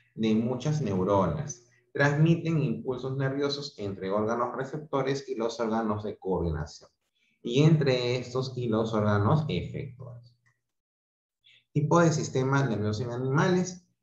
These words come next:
eh, presentan, eh, in-, eh, distintos tipos de sistema nervioso,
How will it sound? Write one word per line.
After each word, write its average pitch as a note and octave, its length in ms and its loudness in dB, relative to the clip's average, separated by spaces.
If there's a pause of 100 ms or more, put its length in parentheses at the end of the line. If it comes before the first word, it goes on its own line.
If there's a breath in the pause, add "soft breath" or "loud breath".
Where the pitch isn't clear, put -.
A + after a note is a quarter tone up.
eh, G#2+ 600 4
presentan, B2+ 680 -2
eh, G2+ 500 -2
in-, A#2 260 -4
eh, G2 420 -2
distintos A2 480 -4
tipos B2 320 -2
de A2+ 100 -2
sistema G2 380 -6
nervioso, - 540 -2